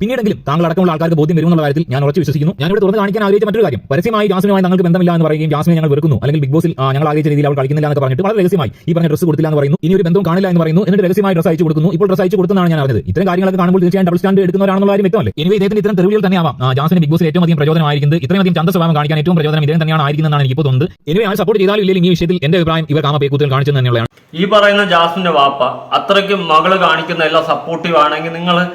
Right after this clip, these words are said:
Speaker 2: എനിക്ക് അറിഞ്ഞൂടെ എന്ത് തരത്തിലാണ് നിങ്ങളൊരു, ഏഹ്, കുടുംബസ്ഥനാണെന്ന് എനിക്കറിയില്ല.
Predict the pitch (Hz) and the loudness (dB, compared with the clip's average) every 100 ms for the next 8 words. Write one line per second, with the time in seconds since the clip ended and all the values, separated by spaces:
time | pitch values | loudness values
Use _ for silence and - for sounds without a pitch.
0 | - - 160 175 165 156 160 147 147 151 | -12 -12 -8 0 2 2 0 -2 -2 -4
1 | 156 151 143 143 160 151 147 143 143 143 | -2 0 2 0 0 0 0 -2 -2 -2
2 | 147 143 139 143 135 135 131 123 120 120 | 0 -2 -2 -6 -6 -4 -2 -2 -4 -6
3 | 135 151 147 151 139 143 143 139 135 123 | -4 -4 -4 -2 -2 -2 -4 -4 0 0
4 | 120 101 - - | 0 -4 -8 -14